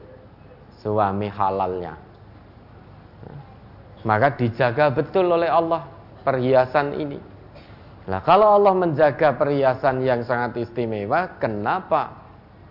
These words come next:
banyak wanita yang dengan murah menampakkan, receh sekali, menampakkan auratnya? Jadi tidak bersyukur kepada Allah,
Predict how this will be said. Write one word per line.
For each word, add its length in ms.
banyak 400
wanita 800
yang 400
dengan 480
murah 800
menampakkan, 960
receh 480
sekali, 400
menampakkan 800
auratnya? 800
Jadi 240
tidak 320
bersyukur 480
kepada 480
Allah, 240